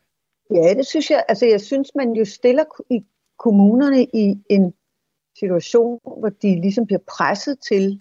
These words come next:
at skulle træffe de her drastiske beslutninger, som det er at bortadoptere, oven i købet måske, hvis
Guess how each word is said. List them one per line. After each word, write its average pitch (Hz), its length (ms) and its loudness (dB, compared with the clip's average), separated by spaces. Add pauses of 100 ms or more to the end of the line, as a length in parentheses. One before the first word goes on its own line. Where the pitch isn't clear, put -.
(140)
at 196 220 -2
skulle 190 420 -8
træffe 175 460 -6
de 214 80 -4
her 190 200 -2 (120)
drastiske 175 520 -8
beslutninger, 190 600 -6
som 185 180 -8
det 175 140 -6
er 170 260 -2
at - 80 -10
bortadoptere, 190 760 -6 (560)
oven 190 220 0
i - 20 0 (100)
købet 180 420 -4
måske, 180 440 -4
hvis - 340 -10